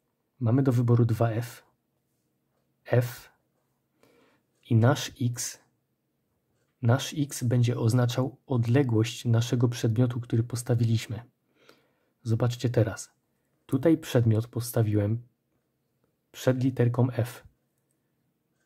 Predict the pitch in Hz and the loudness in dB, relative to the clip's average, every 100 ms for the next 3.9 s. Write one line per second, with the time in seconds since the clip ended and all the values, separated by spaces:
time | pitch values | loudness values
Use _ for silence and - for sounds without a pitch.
0 | _ _ 123 120 117 135 139 110 123 123 | _ _ 2 4 4 2 0 0 0 -2
1 | 120 - 120 117 107 110 127 - _ _ | -4 -2 0 2 0 0 -4 -8 _ _
2 | _ _ _ _ - 117 117 - _ _ | _ _ _ _ -2 0 -2 -8 _ _
3 | _ _ 131 123 107 123 123 - - | _ _ 0 2 4 2 -2 -6 -14